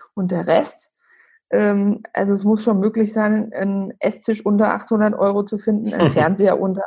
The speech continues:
Speaker 1: achthundert Euro,
Speaker 2: Klar.
Speaker 1: äh, diverse andere Einrichtungsgegenstände eben auch. Und dann ist es wirklich so, dass du, ich sag jetzt mal, wenn du, wenn du eine Möblierung hast zwischen acht und zwölftausend Euro für so ein Apartment,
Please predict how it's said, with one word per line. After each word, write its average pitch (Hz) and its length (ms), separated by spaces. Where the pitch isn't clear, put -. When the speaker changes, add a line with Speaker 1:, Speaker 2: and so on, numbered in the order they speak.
Speaker 1:
achthundert 196 460
Euro, 196 400
Speaker 2:
Klar. 90 200
Speaker 1:
äh, 190 320
diverse 190 400
andere 196 300
Einrichtungsgegenstände 185 1160
eben 165 260
auch. 208 380
Und 196 200
dann 202 240
ist 208 180
es 202 160
wirklich 202 320
so, 214 340
dass 185 220
du, 202 320
ich 180 120
sag - 200
jetzt 190 160
mal, 180 160
wenn 180 140
du, 180 300
wenn 175 280
du 180 80
eine 175 100
Möblierung 185 560
hast 190 220
zwischen 185 280
acht - 280
und 185 120
zwölftausend 160 720
Euro 254 260
für 247 140
so 226 120
ein 220 100
Apartment, 208 640